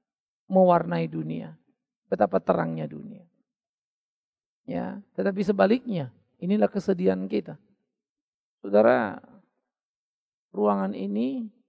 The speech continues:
kalau lampu ada ditaruh di tengah satu saja, seratus watt. Anda tidak terlalu gelap di sini, bukan?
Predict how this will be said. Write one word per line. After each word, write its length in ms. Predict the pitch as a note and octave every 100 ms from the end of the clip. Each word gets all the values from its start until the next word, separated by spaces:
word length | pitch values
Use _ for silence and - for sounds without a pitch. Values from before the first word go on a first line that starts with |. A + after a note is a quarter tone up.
| _ _ _ _ _ _ _ _ _
kalau 240 | D2+ G2+
lampu 480 | G#2 G#2+ A2 - C#3
ada 560 | - F#2+ E3 F3+ F3 E3+ - _ _ -
ditaruh 480 | G3+ G3+ G3+ G#3 F#3+
di 80 |
tengah 240 | F#3 F3+ F3+
satu 480 | - D4 C4 F4 C#4+
saja, 400 | D3 C3+ C#3+ F#3+ _ _ _ _ _ _ _ _ _ _ _ _ _ _ _ _
seratus 400 | A3+ - - A3 -
watt. 160 | E3+ D3+ _ _ _ _ _ _
Anda 240 | - F#3 A#3+
tidak 320 | G3+ F#3 F#3
terlalu 320 | F3+ F3+ F3
gelap 240 | F3+ E3+
di 80 | D#3
sini, 240 | D3 D3 C#3+
bukan? 320 | C#3 -